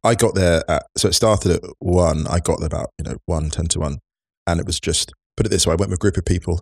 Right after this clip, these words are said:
Shout out to Manos, uh, my mates. <laughs> And I was between, so I was with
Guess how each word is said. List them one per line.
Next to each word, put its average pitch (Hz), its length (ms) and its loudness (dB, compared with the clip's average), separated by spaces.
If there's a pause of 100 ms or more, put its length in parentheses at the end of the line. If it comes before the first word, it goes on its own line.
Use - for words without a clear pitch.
Shout 92 160 0
out 85 100 0
to 87 80 -2
Manos, 85 500 -2 (480)
uh, 78 220 0 (280)
my - 80 -4
mates. 85 320 -2 (400)
<laughs> - 80 -20
And 92 340 2 (460)
I 95 60 2
was 95 80 2
between, 113 420 2
so 113 120 2
I - 20 6
was 95 100 0
with 98 140 0